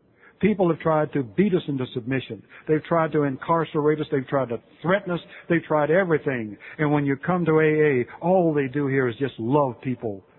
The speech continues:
into good health. It is so great to be a part of that. And I'm gonna close with just the bottom end of a poem that my sponsor really liked. And it talks about people not really understanding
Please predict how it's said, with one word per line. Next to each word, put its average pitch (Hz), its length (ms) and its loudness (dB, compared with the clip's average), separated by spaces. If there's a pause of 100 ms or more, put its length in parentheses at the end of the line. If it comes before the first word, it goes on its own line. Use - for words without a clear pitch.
(280)
into 120 240 -4
good 110 200 -2
health. 104 280 -10 (1200)
It 143 160 0
is 120 120 0 (160)
so 131 120 0
great 113 360 -4 (920)
to 117 80 -16
be 117 120 0
a 110 40 -2
part 104 320 -6
of 95 80 -12
that. 95 220 -12 (640)
And 135 100 0
I'm 135 60 2
gonna 131 180 0 (100)
close 139 320 4
with 107 140 -12
just 123 160 -6 (1120)
the 117 80 -4
bottom 139 340 2
end 131 220 -2
of 117 100 -4
a 113 60 -4
poem 110 520 -4 (520)
that 120 100 -6
my 113 240 -4
sponsor 120 400 -4
really 113 240 -2
liked. 107 340 -6 (1400)
And 156 140 0
it 151 80 -2 (120)
talks 185 300 0
about 131 320 0 (1040)
people 160 280 -2
not 139 280 -2
really 127 220 2
understanding 113 800 -6